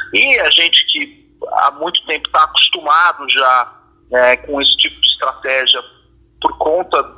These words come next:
dos, dos debates que a gente tem,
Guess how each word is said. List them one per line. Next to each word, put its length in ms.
dos, 420
dos 160
debates 480
que 120
a 40
gente 300
tem, 420